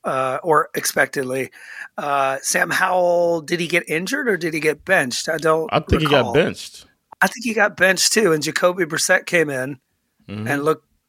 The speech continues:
Speaker 1: pretty good.
Speaker 2: Yeah.
Speaker 1: Um,
Speaker 2: He brought him back.
Speaker 1: thi-, <clears throat> this happened in the other, we'll get to that later, but the Tommy DeVito hype train finally came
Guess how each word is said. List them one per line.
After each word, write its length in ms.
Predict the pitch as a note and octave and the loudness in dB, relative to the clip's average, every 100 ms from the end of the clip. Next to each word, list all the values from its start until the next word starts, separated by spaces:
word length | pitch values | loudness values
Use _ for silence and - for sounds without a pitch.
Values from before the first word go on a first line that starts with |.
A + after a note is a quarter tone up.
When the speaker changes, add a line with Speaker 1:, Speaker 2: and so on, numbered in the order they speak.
| _ _ | _ _
Speaker 1:
pretty 220 | - G3 | -2 -2
good. 420 | C#3+ F#3+ D#3+ A#2+ A#2+ _ _ _ G2+ | 2 2 2 0 -6 _ _ _ -4
Speaker 2:
Yeah. 220 | D3+ D3 - - | -2 -2 -8 -8
Speaker 1:
Um, 760 | D#3+ C#3+ C#3 C3+ C3+ C3+ C3+ C3 _ _ _ _ _ _ - | -2 2 2 2 0 -2 -6 -14 _ _ _ _ _ _ -14
Speaker 2:
He 80 | |
brought 260 | A#2+ D3 D3+ | -2 2 2
him 100 | C#3 | 4
back. 220 | D3 F#3+ | 4 4
Speaker 1:
thi-, 120 | G3 - - _ _ _ _ _ C4 - | 2 -2 -10 _ _ _ _ _ -10 0
<clears throat> 240 | B3 G3+ - _ _ - | 2 0 -4 _ _ -4
this 180 | G3 G#3+ | 0 2
happened 340 | G#3 - F3 | 2 0 0
in 100 | D#3+ | 0
the 100 | D3+ F3 | 0 0
other, 340 | A3 E3 C#3 - | 0 -2 -4 -14
we'll 140 | D3 | -6
get 160 | D#3 D#3 | 0 0
to 100 | E3 | 2
that 200 | C#3+ C#3+ | 2 2
later, 320 | D#3+ F#3 C#3 | 2 2 0
but 300 | C3+ C3 C3 _ - - _ _ F3+ | 0 -2 -2 _ -20 -20 _ _ -6
the 220 | C#3 C3 _ - | -6 -8 _ -6
Tommy 300 | E3 D#3+ D3 | -2 0 -2
DeVito 380 | C#3 C#3+ C#3 B2+ | -4 -2 0 0
hype 200 | C3+ C#3 | 0 0
train 300 | - C#3 C3 | -2 -4 -4
finally 360 | C3+ C3 B2 A#2+ | -4 -6 -6 -6
came 280 | C#3+ C3 | -6 -6